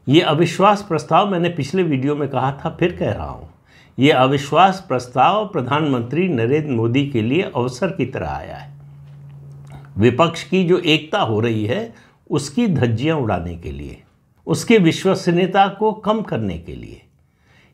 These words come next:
इस अवसर का वो भरपूर लाभ उठाएंगे। और ये अवसर आया है लोकसभा चुनाव से कुछ महीने पहले। तो इससे आप समझ लीजिए कि उनका जब भी अविश्वास प्रस्ताव पर बहस होती है, अगले हफ्ते होगी, किसी दिन स्पीकर तय करेंगे किस दिन होगी,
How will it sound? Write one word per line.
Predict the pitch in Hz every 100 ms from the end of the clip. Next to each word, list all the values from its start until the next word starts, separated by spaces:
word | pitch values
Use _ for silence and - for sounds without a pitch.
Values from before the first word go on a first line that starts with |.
| _
इस | 170 170 151
अवसर | 156 - 190
का | 190 208
वो | 185 196
भरपूर | 185 127 117 117 180 208 165
लाभ | 110 107 104 82
उठाएंगे। | 92 - 90 82 69 73 - _ _ _
और | 113 127
ये | 131 170
अवसर | 135 127 - 170 131
आया | 127 127 131
है | 131 190 214 - _ _
लोकसभा | 110 160 - 131 143
चुनाव | 147 117 110 113
से | 117 180
कुछ | 175 170 -
महीने | 107 92 80
पहले। | - 60 67 62 - _ _ _ _ _ _ _ _ _ 165
तो | 175
इससे | 247 - - 226
आप | 185 -
समझ | 156 160 135
लीजिए | 117 113 175
कि | 190 165
उनका | 120 117 127 202 254 - _ _ _ _ -
जब | 104 123
भी | 117 202
अविश्वास | 131 123 151 143 -
प्रस्ताव | 123 - 131 123
पर | 113
बहस | 107 123 117
होती | 104 160
है, | 180
अगले | 120 117
हफ्ते | 113 - 120
होगी, | 107 143 156
किसी | 143 131
दिन | 110 117 - -
स्पीकर | - 113 117 113
तय | 117
करेंगे | 113 117 117 113 113
किस | 104
दिन | 95 98
होगी, | 90 98 151